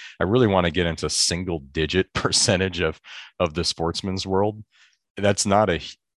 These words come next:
why can't we do that? And then think about how powerful we actually would be if we have that many people at least, at least contacting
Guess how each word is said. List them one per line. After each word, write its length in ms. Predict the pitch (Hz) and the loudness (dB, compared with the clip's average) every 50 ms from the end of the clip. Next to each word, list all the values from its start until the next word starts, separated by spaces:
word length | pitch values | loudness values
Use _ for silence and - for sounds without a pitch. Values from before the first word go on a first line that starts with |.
| _ _ _ | _ _ _
why 200 | 95 95 101 104 | -4 -2 -2 0
can't 280 | - - 95 92 98 92 | 0 -2 -2 -4 -4 -4
we 100 | 82 71 | -8 -10
do 180 | 69 76 71 | -8 -8 -8
that? 240 | 65 57 50 - - _ | -8 -8 -8 -10 -12 _
And 120 | - 90 98 | -6 -2 -2
then 100 | 107 110 | -2 0
think 220 | - - 117 101 | 0 0 0 2
about 260 | 107 92 98 87 76 | 2 4 4 4 4
how 120 | 82 87 78 | 4 2 0
powerful 480 | - 82 82 80 78 73 - 82 73 69 | 2 2 2 2 2 -2 -4 -6 -8 -6
we 180 | 76 73 76 | -6 -6 -4
actually 320 | 76 76 73 - - 71 67 | -4 -4 -4 -4 -6 -6 -6
would 260 | 67 76 73 65 64 | -6 -6 -8 -8 -8
be 260 | - - - - _ _ _ _ _ _ _ _ | -10 -10 -10 -12 _ _ _ _ _ _ _ _
if 140 | - 78 - | -8 -6 -4
we 100 | 82 73 | -2 0
have 280 | 80 78 65 69 71 73 | 0 0 0 -2 -2 0
that 280 | 82 78 78 78 - | 2 2 2 2 0
many 320 | - 87 80 78 78 78 73 | -2 -4 -4 -4 -6 -8 -10
people 500 | - - 78 76 - 78 71 71 69 _ _ _ _ _ _ _ _ _ - | -8 -8 -6 -6 -4 -4 -6 -6 -8 _ _ _ _ _ _ _ _ _ -6
at 200 | - 85 80 - | -4 -4 -4 -4
least, 760 | 85 87 92 101 117 123 104 82 76 - - - - - - _ _ _ _ - | -8 -8 -2 0 2 2 2 0 0 -2 -4 -6 -8 -14 -18 _ _ _ _ -12
at 140 | 90 78 - | -12 -12 -10
least 480 | - 92 98 107 117 117 98 90 - - | -10 -8 -4 0 0 2 0 0 -2 -2
contacting 800 | - 95 87 85 82 - 85 80 76 - - 78 76 76 76 73 | 0 0 0 0 0 -2 -2 -2 -2 -4 -6 -10 -10 -12 -14 -14